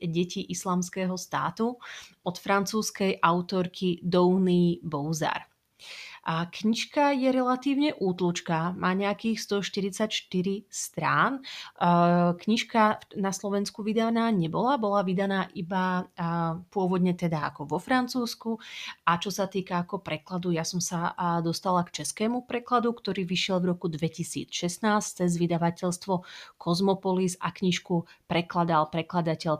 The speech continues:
Petr Christov. No a čo sa týka teda ako deja tej knižky, ja som už trošku načetla, že bola faktografická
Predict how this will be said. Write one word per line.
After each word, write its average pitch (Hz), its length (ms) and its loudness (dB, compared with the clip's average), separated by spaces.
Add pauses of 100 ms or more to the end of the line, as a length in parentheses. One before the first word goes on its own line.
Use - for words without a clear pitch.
Petr 156 320 -6
Christov. 202 720 -2 (1040)
No 190 400 0
a 151 320 2
čo 196 160 -6
sa 285 80 4
týka 285 320 -4
teda 254 320 0
ako 226 560 2 (220)
deja 170 560 4
tej 175 240 -6
knižky, - 400 -4
ja 180 80 -6
som 233 160 -2
už 233 80 -4
trošku 226 240 -2
načetla, 220 480 -4
že 226 80 -2
bola 226 240 2
faktografická 202 1040 -2